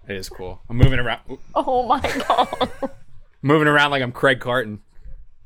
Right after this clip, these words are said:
Speaker 1: He's actually been pretty good in that return spot.
Speaker 2: Oh
Speaker 1: I'm not gonna
Speaker 2: my
Speaker 1: lie.
Speaker 2: God.
Speaker 1: I'm a big fan of that Evans and Roberts shot. Um, <laughs> yeah, so I think you're gonna have a defense that is, that was actually fun 'cause we, we finally talked to him. We finally talked to Frank Bush today, and that was kinda, like, cool to get to, to get, like, discuss him.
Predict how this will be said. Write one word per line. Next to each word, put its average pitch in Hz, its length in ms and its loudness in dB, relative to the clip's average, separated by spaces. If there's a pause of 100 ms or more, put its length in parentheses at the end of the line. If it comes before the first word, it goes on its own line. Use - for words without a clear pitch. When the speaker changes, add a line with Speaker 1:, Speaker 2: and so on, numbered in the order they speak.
(160)
Speaker 1:
He's 180 140 0
actually 170 240 0
been 104 80 -12
pretty 123 160 -4
good 104 140 -8
in 92 40 -14
that 87 140 -16
return 98 320 -14
spot. 76 320 -18
Speaker 2:
Oh - 80 -14
Speaker 1:
I'm 98 60 -14
not 95 100 -10
gonna 90 100 -10
Speaker 2:
my 82 80 -14
Speaker 1:
lie. 85 220 -12
Speaker 2:
God. - 120 -12
Speaker 1:
I'm 101 120 -14
a 101 120 -16
big 110 200 -12
fan 98 180 -8
of 90 60 -10
that 90 140 -10
Evans 90 260 -14
and 87 80 -20
Roberts 90 360 -12
shot. 87 300 -8 (420)
Um, 123 480 2 (100)
<laughs> 571 100 -2
yeah, 135 240 4
so 156 500 4 (140)
I 175 320 2
think 214 360 -4
you're 185 120 -4
gonna 160 240 -2
have 143 240 -2
a 127 40 -4
defense 127 600 -6
that 120 240 -2
is, 113 160 -4
that - 100 -2
was 175 140 0
actually 151 180 -4
fun 127 140 -2
'cause 104 80 -16
we, 127 180 -8
we 135 120 -4
finally 156 340 -2
talked 123 320 -6
to 110 120 -8
him. 101 140 -12
We 110 80 -18
finally 139 240 -2
talked 123 220 -8
to - 40 -20
Frank 107 220 -12
Bush 101 220 -14
today, 78 360 -20
and 113 160 -10
that 113 140 -2
was 110 140 -12
kinda, 110 260 -6
like, 104 240 -8
cool 117 220 -8
to 110 80 -8
get 110 140 -10
to, 110 120 -16
to - 220 -20
get, 117 280 -14
like, 135 160 -12
discuss 123 400 -8
him. 117 200 -12